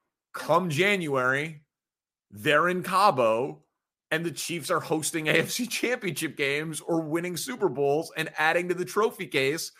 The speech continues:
of all of their future first ballot Hall of Famers. So, uh, Antonio Pierce seems like the definition of a player's coach.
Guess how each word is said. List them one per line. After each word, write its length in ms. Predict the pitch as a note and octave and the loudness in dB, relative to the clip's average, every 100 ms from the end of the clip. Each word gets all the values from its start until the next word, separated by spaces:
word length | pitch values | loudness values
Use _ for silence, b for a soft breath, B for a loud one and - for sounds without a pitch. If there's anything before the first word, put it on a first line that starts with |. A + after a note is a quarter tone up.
| B B | B B
of 140 | F3 D3 | 2 4
all 300 | D#3+ E3 F3 | 2 2 2
of 100 | E3 | 0
their 140 | F3 | -2
future 340 | - E3 E3+ D#3 | -2 -8 -6 -4
first 280 | D#3+ D3+ | -4 -2
ballot 280 | D3+ D3+ C#3 | 2 4 4
Hall 180 | C#3+ C3+ | 0 -2
of 80 | B2+ | -2
Famers. 560 | C#3+ B2 F#2 - - - - | -2 -2 -6 -12 -18 -16 -6
So, 520 | - E3 D#3 D#3 - b b b _ | 2 4 4 0 -4 b b b _
uh, 180 | C#3 C3+ - E3+ | 0 0 -2 -2
Antonio 600 | D#3+ C3+ F3+ A3 A3 G3 | -2 -2 -4 0 0 -2
Pierce 800 | - F3 D#3 C3 B2+ - - _ _ _ _ | -4 -2 0 0 -2 -8 -10 _ _ _ _
seems 720 | - - E3+ F3 F3+ F3 C3 | -8 -6 -4 -2 -2 -4 -4
like 600 | C#3 C3+ C3+ C3 - - _ | 0 2 0 -2 -12 -20 _
the 60 | C3+ | -6
definition 720 | - D3+ C#3+ C#3+ C3+ - C3+ | 2 2 2 -2 -2 -2 -2
of 100 | A#2+ | -4
a 60 | |
player's 400 | A2 A2 F2+ D#2 | -2 0 0 -6
coach. 500 | - - - - - | -10 -10 -10 -16 -16